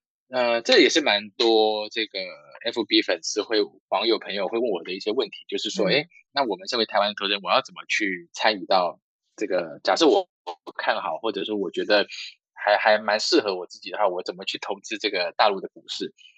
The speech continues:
Speaker 1: 那当然自己认为啦，最有效直接的方式就是直接在 A 股开户。那这个，
Speaker 2: 嗯。
Speaker 1: 这个状况可能不是符合每一个人的，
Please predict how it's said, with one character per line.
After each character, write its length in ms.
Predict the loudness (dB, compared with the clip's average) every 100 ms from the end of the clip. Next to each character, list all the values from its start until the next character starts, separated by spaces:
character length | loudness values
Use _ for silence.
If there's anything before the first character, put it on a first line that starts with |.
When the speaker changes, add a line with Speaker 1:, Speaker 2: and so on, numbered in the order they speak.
| _ 0
Speaker 1:
那 60 | 2
当 180 | 4 2
然 160 | 2 -2 _ -4
自 100 | 2
己 60 | 6
认 180 | 4
为 160 | 2 -2
啦， 160 | -4 0
最 200 | 4 4
有 180 | 2 0
效 200 | 0 0
直 120 | -2
接 160 | -4 -2
的 80 | -2
方 180 | -6 -6
式 80 |
就 140 | -8 -10
是 60 | -10
直 120 | -4
接 120 | 0
在 160 | 2 2
A 80 | -2
股 160 | -8 -10
开 240 | -4 -4
户。 160 | -4 -12 _ _ _
那 200 | 0 0 _
这 100 | -2
个， 260 | 2 2 2
Speaker 2:
嗯。 60 | _
Speaker 1:
这 120 | 0 0
个 80 |
状 180 | 2 2
况 240 | 2 -2 -4 -18 -20 _ -10
可 140 | -6
能 120 | -6
不 120 | -8
是 160 | -8 -8
符 180 | -10 -12
合 140 | -12
每 140 | -12 -14
一 120 | -8
个 140 | -6
人 180 | -6 -6
的， 260 | -6 -6